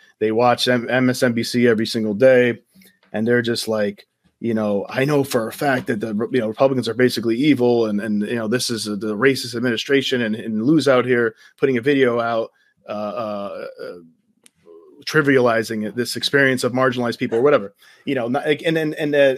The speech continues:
they're just, like, they're totally blocked off to it. And you can, like, you, you can lose friends. I think I have lost a couple that way. Um, I want, I was gonna ask you, do you, have you lost a lot of friends or close friends or a lot of people that's kinda unfollowing you that used to, you had some good connections with in the past?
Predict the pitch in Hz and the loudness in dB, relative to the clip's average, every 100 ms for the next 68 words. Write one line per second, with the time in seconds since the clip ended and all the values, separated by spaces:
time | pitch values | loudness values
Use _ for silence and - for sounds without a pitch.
0 | 135 143 147 139 135 127 135 170 156 131 | 0 0 0 -2 0 0 -2 2 2 2
1 | 113 - 120 - 92 73 120 175 226 147 | 0 2 0 -2 -8 -6 -2 -2 -2 2
2 | 131 139 143 135 139 143 147 147 - 147 | 0 0 -4 -4 -4 -2 -2 -4 -2 -4
3 | 131 117 127 147 139 135 120 120 113 - | 0 -2 -2 -2 0 0 0 -2 -2 -12
4 | 104 107 107 104 107 101 _ _ _ _ | -6 -2 -2 -2 -2 -4 _ _ _ _
5 | _ - 123 117 113 107 143 220 143 151 | _ -8 -6 -4 -4 -2 2 2 4 2
6 | 156 139 190 - 107 113 127 135 131 131 | 4 2 2 0 -8 -2 -2 0 -2 2
7 | 139 143 135 135 127 - 127 131 127 - | 2 4 4 4 2 -2 0 2 2 -2
8 | 127 127 127 127 131 127 117 110 - 139 | -4 -2 0 -2 -4 -6 -2 -4 2 0
9 | 135 - 131 131 131 120 113 120 117 123 | 2 -2 0 0 -2 -2 0 0 -2 -4
10 | 117 - 123 113 110 107 123 123 127 120 | -4 -4 -6 -4 -4 -2 0 2 0 0
11 | 113 113 - 113 104 _ _ 123 117 117 | -2 -4 -6 -8 -8 _ _ -4 -2 -2
12 | 123 113 127 _ _ _ _ - 147 147 | -2 -2 -8 _ _ _ _ -8 -2 -2
13 | - 151 139 143 143 127 127 139 147 - | -2 -6 2 0 2 -6 -2 -2 -2 -4
14 | - | -18